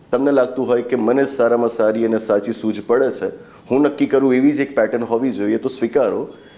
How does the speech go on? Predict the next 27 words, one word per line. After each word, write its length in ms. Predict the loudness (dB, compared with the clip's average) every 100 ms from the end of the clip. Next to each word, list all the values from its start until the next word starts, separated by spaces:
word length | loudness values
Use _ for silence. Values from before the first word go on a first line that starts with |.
| -20 -8
કે 100 | 0
આ 40 | 0
દુનિયાની 580 | 2 2 4 4 2 2
અંદર, 220 | 2 2
આ 60 |
દેશ 300 | 2 0 -2 -2
નહીં, 260 | -2 0
આ 40 | 0
દેશ 280 | 0 0 0
રાજ્યની 320 | 0 0 -2
હું 120 | 0
વાત 180 | -2 -2
નથી 160 | -6
કરતો, 240 | -4 -2 0
આ 40 |
દુનિયા 380 | 0 2 2 2
આખાની 340 | 0 -4 -2
અંદર 180 | 0 0 0
હજુ 180 | -2 -2
સુધી 280 | -4 -4 -2
કોઈ 280 | 0 0
એક 160 | 0 2
એવી 120 | 0
પરીક્ષા 340 | 2 -2 -4 -6
પદ્ધતિ 320 | -4 -4 -2
બની 240 | -2 0 0
નથી 460 | 0 -2 -8 -10